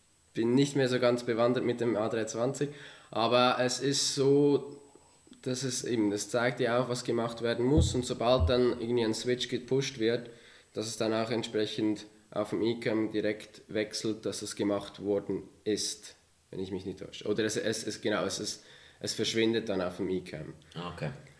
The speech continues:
Speaker 2: Ist aber
Speaker 1: Für
Speaker 2: wie so
Speaker 1: die
Speaker 2: eine zusätzliche Hilfe im Emergency-Fall, dass einfach
Speaker 1: Genau, genau, genau.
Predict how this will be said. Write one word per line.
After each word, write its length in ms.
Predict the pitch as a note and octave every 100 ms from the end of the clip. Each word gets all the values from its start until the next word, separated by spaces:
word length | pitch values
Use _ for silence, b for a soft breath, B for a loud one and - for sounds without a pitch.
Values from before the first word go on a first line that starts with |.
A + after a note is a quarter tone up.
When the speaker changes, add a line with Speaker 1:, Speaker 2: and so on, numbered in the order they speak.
| -
Speaker 2:
Ist 60 | -
aber 120 | G2+
Speaker 1:
Für 80 | A2
Speaker 2:
wie 100 | B2
so 80 | B2
Speaker 1:
die 60 | B2+
Speaker 2:
eine 80 |
zusätzliche 540 | - B2 B2 C#3+ A2 A2+
Hilfe 320 | G#2+ A2 G2+
im 100 | F#2
Emergency-Fall, 800 | F2 D#2 F#2 G2 F#2+ F2 F2+ E2
dass 160 | E2 E2+
einfach 380 | E2+ D#2+ - - b b b b b b b _ -
Speaker 1:
Genau, 400 | E3+ C#3+ G#2+ G2 -
genau, 340 | A2+ F2+ F2 - - - _
genau. 220 | - G#2